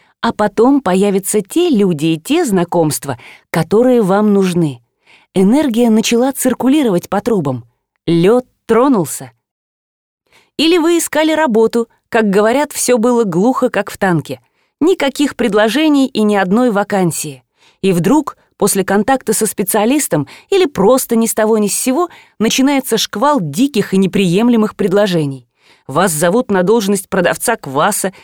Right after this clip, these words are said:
или предлагают завербоваться на крайний север, предлагают работу совершенно в другой области или за копеечное вознаграждение, но с переездом в другую страну.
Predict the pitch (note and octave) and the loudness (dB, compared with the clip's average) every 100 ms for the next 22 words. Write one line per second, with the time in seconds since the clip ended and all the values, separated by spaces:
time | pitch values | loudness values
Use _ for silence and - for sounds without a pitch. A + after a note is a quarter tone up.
0 | - G#3 G#3+ A3 F#3+ A3 C4 B3+ - D3 | -2 0 2 2 2 2 2 0 -2 -2
1 | G3 G3+ G3 A#3+ C4+ E3+ D#3 F#3 G#3 F3+ | 0 2 2 0 -2 -2 -2 0 0 0
2 | D3 - G3+ G#3 - _ _ _ - E3+ | -2 -2 -2 -2 -6 _ _ _ -4 0
3 | F3+ F3 G3 F#3 E3+ D#3+ F3 - D3+ C#3 | 2 2 2 0 -2 0 -2 -4 -4 -4
4 | - C#4+ C#4+ A#3+ C4 A#3+ D4 C#4 D#3 D#3 | 0 0 0 0 0 0 2 2 0 -2
5 | - C3+ - _ - F4 B3 F3+ F#3+ F3 | -2 -8 -10 _ -4 -2 0 0 -2 -2
6 | B3+ A#3+ - F3+ F3 D#3+ D3+ D3 C#3 C#3 | 0 0 0 0 0 0 -2 -2 -4 -2
7 | A3 B3 A3 - - F3+ F#3 - F#3+ D#3 | 0 2 0 -4 -6 0 0 0 0 0
8 | D3 G#3+ F3 D3 C3 C#3 D#3 C#3+ - C3 | 2 0 0 -2 -2 -4 -4 -4 -6 -6
9 | B2+ F3+ | -2 -2